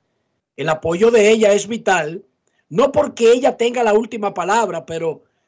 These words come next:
cada vez que nosotros hacemos una vaina por encima de lo que diga ese personaje, no nos sale la vaina bien,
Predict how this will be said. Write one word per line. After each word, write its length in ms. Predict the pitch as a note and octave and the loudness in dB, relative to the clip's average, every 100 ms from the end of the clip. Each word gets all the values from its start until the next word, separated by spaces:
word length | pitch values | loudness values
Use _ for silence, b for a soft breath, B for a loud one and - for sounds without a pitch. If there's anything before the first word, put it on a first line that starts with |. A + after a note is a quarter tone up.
| _ | _
cada 240 | F#3 B3+ C#4 | -6 -2 -2
vez 160 | C#4 | -2
que 140 | C#4 A#3+ | -2 -2
nosotros 640 | G3+ - A#3 A3 E3+ - | -2 -2 -2 -2 -8 -12
hacemos 580 | C#3 - A3 F#3 C#3+ - | -10 -4 -2 -4 -10 -12
una 260 | A#3+ D4 A#3 | -8 -2 0
vaina 380 | F#3+ F3 E3 D#3+ | 2 -2 -4 -8
por 160 | E3+ | -8
encima 540 | E3 D3 A#3+ F#3+ C3 - _ _ _ _ _ | -6 -4 -2 -2 -4 -16 _ _ _ _ _
de 160 | D#3 G3 | -2 2
lo 140 | G3+ | 2
que 160 | G3+ F3+ | 0 -4
diga 300 | C4+ A#3 A3 | -2 0 0
ese 160 | G#3+ | 0
personaje, 760 | A3+ G#3 - B3 C4 A3 B3+ - _ _ - - A#3+ | -2 -4 -4 -4 -2 -2 -6 -12 _ _ -12 -12 -6
no 280 | A3 C#4 | -2 -2
nos 140 | C#4+ A3+ | -4 -6
sale 180 | B3 A#3+ | -6 -6
la 140 | G#3+ | -6
vaina 260 | G#3 A3+ G3+ | -6 -8 -10
bien, 240 | E3 C#3+ | -14 -20